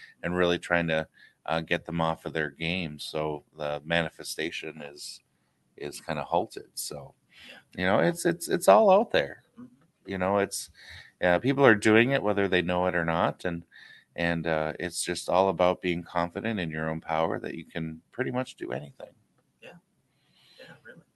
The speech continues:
Speaker 1: Mm-hmm.
Speaker 2: Well, 'cause, I mean, back to now the extraterrestrial side of things.
Speaker 1: Mm-hmm.
Speaker 2: Like, like I said earlier, they either like to believe or like you to believe that they're, they're here to kill us or they don't exist.
Speaker 1: Mm-hmm.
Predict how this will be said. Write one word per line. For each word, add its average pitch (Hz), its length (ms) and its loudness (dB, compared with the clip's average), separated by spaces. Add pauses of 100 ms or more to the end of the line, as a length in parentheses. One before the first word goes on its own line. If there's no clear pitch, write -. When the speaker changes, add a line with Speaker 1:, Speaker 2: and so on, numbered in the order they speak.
(180)
Speaker 1:
Mm-hmm. 104 300 -6 (240)
Speaker 2:
Well, 143 180 -4
'cause, - 280 -18
I 131 40 -14
mean, 123 320 -16 (520)
back 117 300 -6
to 120 60 -20
now 110 280 -14
the 107 240 -18
extraterrestrial 117 840 -16
side 107 240 -18 (100)
of - 80 -20
things. - 240 -20 (240)
Speaker 1:
Mm-hmm. 117 240 -2
Speaker 2:
Like, 107 220 -6 (600)
like 117 220 -4
I 107 80 0
said 104 240 -4
earlier, 104 400 -6
they 98 140 -16 (340)
either 110 200 -6
like 104 200 -2
to 104 80 -10
believe 104 480 -10 (200)
or 113 120 -14
like 120 240 -2
you 117 60 -12
to 107 80 -14
believe 110 300 -12
that 107 200 -6
they're, 98 520 -8
they're 104 160 -8
here 117 180 -14
to 113 60 -12
kill 123 280 -4
us - 160 -10
or 98 140 -6
they 104 100 -12
don't 110 180 -6
exist. 123 480 -2
Speaker 1:
Mm-hmm. 113 120 0